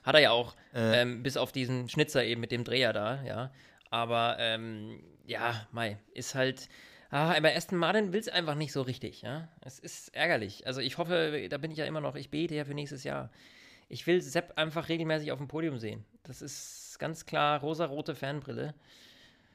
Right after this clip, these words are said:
Speaker 1: Ja. Hoffen wir, hoffen wir. Und, ähm,
Speaker 2: Ich glaub aber, dass Monza,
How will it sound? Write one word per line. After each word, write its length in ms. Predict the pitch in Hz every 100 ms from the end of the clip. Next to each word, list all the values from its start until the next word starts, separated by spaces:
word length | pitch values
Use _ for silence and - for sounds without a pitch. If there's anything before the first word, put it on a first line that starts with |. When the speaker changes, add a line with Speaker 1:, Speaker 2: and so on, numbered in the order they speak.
| _ _ -
Speaker 1:
Ja. 200 | 139 - - _ - _ _ _ - -
Hoffen 340 | 175 190 180
wir, 360 | 127 117 95 90 _
hoffen 300 | 147 175 185
wir. 300 | 120 110 90 -
Und, 360 | 143 139 135 -
ähm, 640 | 131 131 131 127 120 117 - _ _ _ _ _ _
Speaker 2:
Ich 140 | 147
glaub 220 | 139 214 226
aber, 180 | 226
dass 180 | 208 -
Monza, 640 | 123 131 233 - 240 254